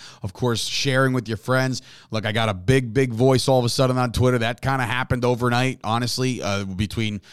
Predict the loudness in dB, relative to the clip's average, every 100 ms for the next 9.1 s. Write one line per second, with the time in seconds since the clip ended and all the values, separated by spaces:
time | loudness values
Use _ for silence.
0 | -12 -4 -2 0 -2 0 0 0 -2 -4
1 | -2 0 0 0 0 0 0 0 0 0
2 | -2 -2 0 0 0 2 0 -4 -16 _
3 | _ 0 2 2 2 2 0 0 0 -2
4 | -2 -2 -2 -6 -4 -2 -4 -4 -4 -2
5 | -4 -4 -2 -2 -2 -4 -4 0 0 2
6 | 0 -2 -4 -6 -10 -6 -4 -4 -8 -2
7 | 4 4 4 0 -6 -2 -2 -2 -4 -4
8 | -2 0 0 -2 -2 -2 -2 -4 -8 -12